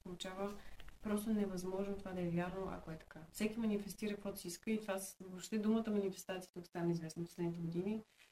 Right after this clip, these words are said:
Но, м, как? Защо? Кой ти е длъжен на теб? Коя вселена ти е длъжна да ти дава това, което ти искаш? Е, това на, на мен ми се губи като момент. Кой ти е длъжен да ти даде какво? Що?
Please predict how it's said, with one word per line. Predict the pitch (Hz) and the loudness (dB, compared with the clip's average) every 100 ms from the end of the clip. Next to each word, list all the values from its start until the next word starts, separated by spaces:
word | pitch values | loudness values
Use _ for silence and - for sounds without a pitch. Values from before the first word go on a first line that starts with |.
| _ - | _ 0
Но, | 214 214 - | 2 2 4
м, | 214 220 208 - _ | 6 6 4 -4 _
как? | - 208 208 - _ - | 0 2 0 -14 _ -8
Защо? | 202 175 - 208 202 - | -4 -4 -2 -4 -4 0
Кой | 214 | 0
ти | 220 | 4
е | 226 | 2
длъжен | 208 196 226 247 | 4 6 6 6
на | 226 190 | 2 2
теб? | 220 - | 0 -2
Коя | 202 190 | 0 0
вселена | 202 226 196 196 208 | 0 -2 0 2 2
ти | 202 | 2
е | 170 | 2
длъжна | 175 180 220 226 | 4 6 6 4
да | 214 | 2
ти | - | 0
дава | 170 180 196 | 0 0 0
това, | - 180 | -4 -6
което | 180 175 | -4 -6
ти | - - | -10 -16
искаш? | 170 - - _ _ _ - - - - | -16 -16 -20 _ _ _ -20 -20 -20 -8
Е, | 175 | -8
това | - 202 | -2 2
на, | 208 196 | 2 2
на | 185 | 0
мен | 175 170 | 2 2
ми | 170 | 2
се | 165 | 0
губи | 170 170 | 2 2
като | 170 - 170 165 - - - - - - - | -2 -4 -4 -4 -4 -6 -10 -14 -20 -20 -8
момент. | 185 170 165 165 - - | 2 4 4 0 -6 -12
Кой | - 226 | 0 2
ти | 233 | 2
е | |
длъжен | 214 196 190 180 | 2 0 0 -6
да | |
ти | 175 - | -4 -4
даде | 180 175 - | -2 -4 -8
какво? | - - 208 208 | -18 -8 -6 -6
Що? | - 208 208 | -4 -4 -4